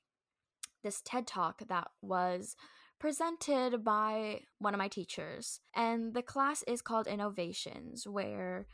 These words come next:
we talk about success and failure and how to be a better person and blah, blah, blah. And it's really a bullshit class that literally doesn't matter. And I wish we didn't take it, but we do. One of the videos that my teacher showed was a ted Talk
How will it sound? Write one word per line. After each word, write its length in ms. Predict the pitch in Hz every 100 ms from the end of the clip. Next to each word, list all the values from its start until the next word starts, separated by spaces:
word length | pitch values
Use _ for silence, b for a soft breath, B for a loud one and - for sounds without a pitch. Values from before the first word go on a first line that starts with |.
| b b -
we 60 |
talk 240 | 214 220 214
about 260 | 226 214
success 560 | - 269 - 294 220 -
and 160 | 240 240
failure 580 | - 254 240 196 175 180 -
and 260 | 208 220
how 140 | 240 240
to 100 | 233
be 120 | 240
a 40 |
better 240 | 214 208 214
person 420 | 233 220 180 175
and 120 | 190
blah, 120 | 226
blah, 100 | 226
blah. 220 | 214 185
And 80 | 185
it's 140 | 196 208
really 220 | 233 226
a 60 |
bullshit 340 | 190 185 190 -
class 320 | - 190 202
that 220 | 196 190 - -
literally 360 | 196 208 202 196
doesn't 240 | 190 185
matter. 300 | 185 185 185 B B B B B B
And 160 | 247 247
I 360 | - 254 254 254
wish 320 | 233 262 -
we 100 | 226
didn't 240 | 208 190 -
take 200 | 175 -
it, 120 | - _ _ _ -
but 300 | 277 247 - _
we 160 | 220 233
do. 300 | 196 69 220 233 _ -
One 260 | 214 220
of 100 | 294
the 120 | 330 311
videos 520 | 233 208 202 202 -
that 160 | 185 -
my 100 | 175
teacher 320 | 226 220 262
showed 400 | - 202 202 196
was 120 | 190
a 60 | 196
ted 240 | - 185
Talk 200 | 208